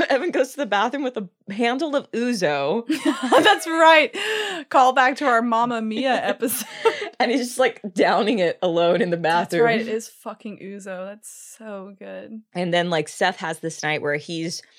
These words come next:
Speaker 1: being praised as the hero for bringing this
Speaker 2: Mm-hmm.
Speaker 1: alcohol. And then, you know,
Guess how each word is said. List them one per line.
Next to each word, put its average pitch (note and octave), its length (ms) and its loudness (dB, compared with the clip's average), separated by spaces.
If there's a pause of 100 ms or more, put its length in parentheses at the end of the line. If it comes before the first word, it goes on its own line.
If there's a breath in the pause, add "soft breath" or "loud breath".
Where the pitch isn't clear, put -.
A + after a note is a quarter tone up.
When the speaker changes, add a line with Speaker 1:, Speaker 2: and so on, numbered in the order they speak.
(580 soft breath)
Speaker 1:
being E3+ 260 -4
praised D#3 440 -2
as C#3+ 100 -12
the D3+ 80 -8
hero F3 340 0
for - 100 -8
bringing B3 260 -2
this A3 120 -8
Speaker 2:
Mm-hmm. G3+ 100 -2
Speaker 1:
alcohol. E3 680 -2 (360 loud breath)
And C#3 440 -4 (120)
then, F3 540 -4 (140)
you D#3 120 -8
know, C#3 380 -6